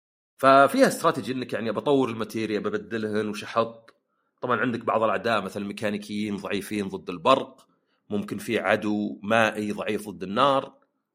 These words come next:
إلى آخره. وهذا كان في الريميك.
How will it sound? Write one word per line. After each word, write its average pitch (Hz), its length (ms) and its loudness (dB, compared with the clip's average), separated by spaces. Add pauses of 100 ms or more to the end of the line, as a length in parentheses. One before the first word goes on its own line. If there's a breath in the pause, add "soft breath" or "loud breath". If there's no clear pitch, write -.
(580)
إلى 190 160 8
آخره. 82 340 -4 (1400)
وهذا 147 720 0 (1400)
كان 202 100 4
في - 100 -4
الريميك. 123 580 -4